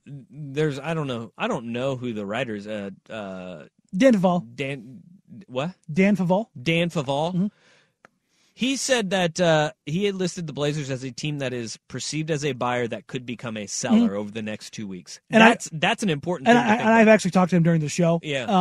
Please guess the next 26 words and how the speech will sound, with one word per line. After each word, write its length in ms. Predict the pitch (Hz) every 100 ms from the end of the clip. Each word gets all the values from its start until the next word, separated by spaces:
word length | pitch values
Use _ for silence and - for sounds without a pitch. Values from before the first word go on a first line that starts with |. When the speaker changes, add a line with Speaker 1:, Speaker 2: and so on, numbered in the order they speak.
| 175 160
Speaker 2:
Um, 200 | 143 120 _ _ _ _ _
his 380 | _ 214 240 208
perception 540 | - 220 - 214 - 190
is 140 | 170
that 140 | 180
in 100 | 185
the 60 | 175
sense 280 | - 202 175
of 80 | 160
selling, 640 | - 214 196 180 160 143 - _ _ _
um, 560 | 190 165 156 147 139 131 _ _ _ -
the 100 | 185
thing 180 | 208 202
for 160 | - 151
him 360 | 208 233 247 _ _ -
is 160 | 175
that 120 | 180
he 80 | 170
thinks 240 | 175 208 -
the 80 |
Blazers 340 | 170 180 165 151
will 120 | 160
sell 400 | - 202 175 170
on 160 | 156 135
Josh 280 | 147 139
Hart. 220 | - 123